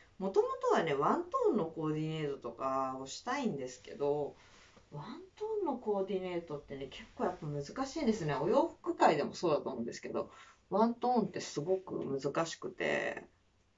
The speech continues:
そう考えると、こう、ちょっと帯と同化させて、本当はね、差し色がいいんだろうけど、今日はちょっと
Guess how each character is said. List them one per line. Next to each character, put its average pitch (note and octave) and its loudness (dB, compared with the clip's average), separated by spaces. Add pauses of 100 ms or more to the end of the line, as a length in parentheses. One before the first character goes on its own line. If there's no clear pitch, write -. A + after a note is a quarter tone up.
(640)
そ G3 -8
う G3 -12
考 A3 6
え G3 6
る C3+ 2
と、 F#3 8 (640)
こ C3+ 0
う、 - -20
ち - -4
ょ A3 0
っ G#3 -8 (120)
と - 2
帯 D3+ 0
と C#3+ -6
同 C#3 0
化 C#3+ -4
さ C#3+ -2
せ C#3 -2
て、 C#3+ 4 (1000)
本 A#3 -2
当 C#4+ 2
は D4 6
ね、 D4 2
差 G#3 -4
し A#3 2
色 A3+ 6 (720)
が G3 2
い A3 4
い A3 10
ん F#3 2
だ B2+ 4
ろ C3+ 0
う C#3+ -6
け - -4
ど、 - -2 (1080)
今 B3 4
日 - 4
は D#3+ 0
ち F#3 -4
ょ - 2
っ F#3+ 0
と - -8